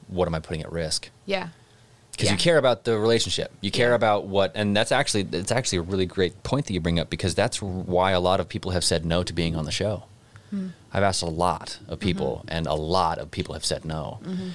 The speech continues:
Speaker 1: because they don't wanna ruin their relationships,
Speaker 2: Mm-hmm.
Speaker 1: you know? And my, if I were to be true to myself in front of you right now, I would say, I hope, you know, that, like,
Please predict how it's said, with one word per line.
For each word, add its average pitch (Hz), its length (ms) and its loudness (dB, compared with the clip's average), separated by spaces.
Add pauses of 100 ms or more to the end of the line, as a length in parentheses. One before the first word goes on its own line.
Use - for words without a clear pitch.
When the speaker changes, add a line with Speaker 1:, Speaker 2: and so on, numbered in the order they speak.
(280)
Speaker 1:
because 98 420 2
they 95 120 4
don't 90 140 2
wanna 95 140 4
ruin 101 260 4
their 101 100 4
relationships, - 680 2 (260)
Speaker 2:
Mm-hmm. 190 220 -6 (240)
Speaker 1:
you - 120 -2
know? 90 220 0 (100)
And 92 280 0 (340)
my, 98 460 2 (680)
if 113 160 0
I 107 60 6
were 95 80 6
to 95 60 2
be 85 100 -2
true - 180 -2
to 90 60 -4
myself - 600 -2 (540)
in 92 80 -8
front 85 200 -4
of 78 80 -6
you 87 100 0
right 76 200 -2
now, 85 420 0
I 82 80 -2
would 80 140 -4
say, 82 320 0 (640)
I 101 100 0
hope, 92 280 2 (400)
you 98 100 0
know, 85 260 2 (160)
that, 85 240 2 (500)
like, - 320 -2